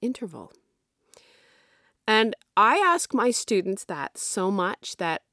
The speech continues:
sometimes when I ask them, they roll their eyes and they sigh and they, they look at me very exasperated and they go, "Oh, an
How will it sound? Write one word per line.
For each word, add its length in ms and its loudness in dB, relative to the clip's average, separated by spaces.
sometimes 600 -2
when 120 2
I 140 -2
ask 300 -8
them, 240 -4
they 220 0
roll 720 2
their 260 4
eyes 680 4
and 200 0
they 120 0
sigh 1400 2
and 180 -2
they, 220 -4
they 160 6
look 340 4
at 120 4
me 560 4
very 800 2
exasperated 920 -2
and 120 -4
they 120 -6
go, 320 -4
"Oh, 280 -14
an 160 -14